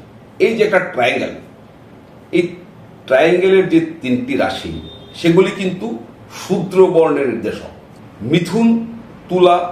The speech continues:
এবং কুম্ভ, এই তিনটি রাশি বৈশ্য বর্ণের নির্দেশক এবং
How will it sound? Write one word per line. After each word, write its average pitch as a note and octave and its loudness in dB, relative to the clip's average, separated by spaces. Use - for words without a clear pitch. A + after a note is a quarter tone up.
এবং C3 -2
কুম্ভ, E3+ 2
এই B3+ -4
তিনটি A3+ 0
রাশি - 0
বৈশ্য E3+ 0
বর্ণের F#3+ 2
নির্দেশক - -8
এবং D#3+ 4